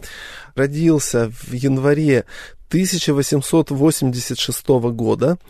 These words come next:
и в тысяча девятьсот восьмом году его семья переехала по нынешним понятиям в Северный Казахстан, в Кустанайский уезд, и, э,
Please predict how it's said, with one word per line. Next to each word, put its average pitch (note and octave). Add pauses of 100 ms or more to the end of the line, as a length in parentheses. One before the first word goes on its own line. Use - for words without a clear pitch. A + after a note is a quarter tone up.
(760)
и F3
в -
тысяча -
девятьсот C#3+
восьмом F#3+
году G#3
его C#3
семья C#3
переехала D3+ (600)
по C3+
нынешним C#3
понятиям B2
в -
Северный A2+
Казахстан, F#3+ (240)
в -
Кустанайский C3
уезд, D#3+ (380)
и, F3
э, B2